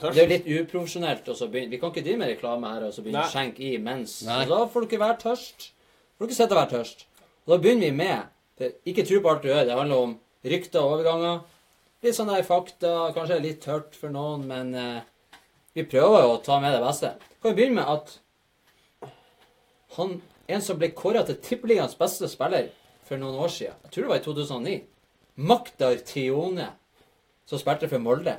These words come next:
Speaker 1: Han er klar for andredivisjonsklubben Vidar, og det er veldig hyggelig å se. Han er trettitre år, og der tenkte jeg også når jeg leste at,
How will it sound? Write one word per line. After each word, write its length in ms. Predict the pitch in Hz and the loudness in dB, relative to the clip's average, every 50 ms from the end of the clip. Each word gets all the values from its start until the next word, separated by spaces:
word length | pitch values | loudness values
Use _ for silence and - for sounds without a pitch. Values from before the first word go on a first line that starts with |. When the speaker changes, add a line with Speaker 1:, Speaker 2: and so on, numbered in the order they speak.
| - - | -8 -6
Speaker 1:
Han 100 | 160 233 | -6 -6
er 60 | 233 - | -2 0
klar 140 | 220 214 190 | 0 0 0
for 80 | 180 - - | 0 0 0
andredivisjonsklubben 920 | 135 165 185 202 220 226 226 220 - 233 208 - - 226 202 165 123 113 107 | -2 -2 -2 0 0 0 0 0 -4 -6 -8 -2 -2 0 0 0 -2 -4 -8
Vidar, 480 | 117 127 165 254 240 - 196 127 110 - - _ | -10 -8 -6 -4 0 0 0 0 -2 -6 -12 _
og 80 | - - | 4 8
det 100 | 285 294 | 8 8
er 80 | - 117 | 8 6
veldig 200 | 113 113 113 110 107 107 107 101 | 2 -2 -2 -4 -2 -2 -2 -2
hyggelig 340 | 117 120 117 117 110 104 101 104 | -2 -4 -4 -4 -6 -6 -8 -8
å 120 | 104 101 101 | -10 -12 -8
se. 140 | - 131 113 | -6 -6 -6
Han 420 | 101 95 95 - _ _ _ 208 | -6 -10 -14 -16 _ _ _ -6
er 60 | 247 - | 0 2
trettitre 440 | 226 - - 202 180 - 180 202 156 | 2 2 2 0 -2 -2 0 2 4
år, 160 | 180 202 - - - _ _ _ | 4 2 2 0 -6 _ _ _
og 80 | - 135 | -2 -2
der 140 | 165 202 220 | -2 0 0
tenkte 220 | 285 285 240 180 156 | -4 -4 -2 0 2
jeg 80 | 151 | 2
også 100 | - 190 | 2 2
når 80 | 147 127 | 0 -2
jeg 80 | 123 | -2
leste 220 | 131 131 - 151 127 | -2 -2 -2 -4 -4
at, 140 | 110 - - | -4 -4 -8